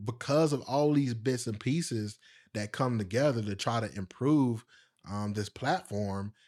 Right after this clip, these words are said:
you know, that takes time to kinda get, you know, get the resources together, um, work with your team, you know, if you have a team, and, you know, try to improve, um, your project, you know, and some of that will also usually mean that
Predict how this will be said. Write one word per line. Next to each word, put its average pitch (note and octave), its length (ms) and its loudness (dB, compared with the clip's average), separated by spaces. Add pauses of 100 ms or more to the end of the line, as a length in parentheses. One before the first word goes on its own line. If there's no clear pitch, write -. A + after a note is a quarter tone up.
you A#2 80 -4
know, A2+ 120 0
that C#3 220 -2
takes C#3 240 0
time C#3 500 0
to G#2+ 80 -4
kinda A2+ 300 -2
get, A#2+ 260 -2
you A#2+ 120 0
know, G#2+ 100 0
get C3 260 -2
the C3 80 -2
resources A#2 580 0
together, A2 640 -4 (380)
um, F#2+ 280 -6
work A#2+ 240 0
with A#2+ 120 -4
your G#2 120 -2
team, A#2 600 -2
you G#2+ 100 -4
know, F#2+ 80 -2
if F#2+ 140 -8
you G2 60 -8
have A#2+ 240 0
a G2+ 40 -6
team, F#2+ 460 -4 (380)
and, G#2 400 -2
you A2 100 -2
know, G#2+ 100 0
try A2+ 320 -2
to G2 80 -6
improve, A2+ 600 0 (420)
um, G#2 320 -6
your A2 160 0
project, A#2 720 -4
you G#2 140 -4
know, G#2 180 -4
and G#2 260 -4
some C3 240 0
of B2+ 60 0
that A#2+ 240 -2 (140)
will A2 280 -2
also A#2+ 420 -4
usually A2 400 -2
mean C3+ 420 0
that G#2+ 320 -2